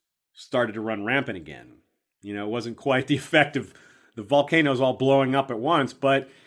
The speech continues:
the concept is similar. I think you can, you can see that. I think it's pretty close. And of course, the religious significance here is huge.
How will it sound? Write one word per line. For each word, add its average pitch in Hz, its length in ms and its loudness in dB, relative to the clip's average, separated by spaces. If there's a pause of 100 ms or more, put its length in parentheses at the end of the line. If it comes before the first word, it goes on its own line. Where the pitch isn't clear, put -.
(160)
the 135 60 -12
concept 240 420 0
is 127 140 -4
similar. 190 380 0
I 101 40 -6
think 143 120 -4
you 131 80 -6
can, 117 520 -8
you 139 180 -12
can 113 80 -10
see 233 220 -4
that. 92 200 -4
I 110 60 -10
think 143 160 -8
it's 135 100 -6
pretty 139 220 -4
close. 156 400 0 (380)
And 160 160 0
of 156 60 2
course, 196 240 6
the 170 100 2
religious 143 680 2
significance 151 600 -2
here 147 200 0
is 104 200 -10
huge. 131 580 0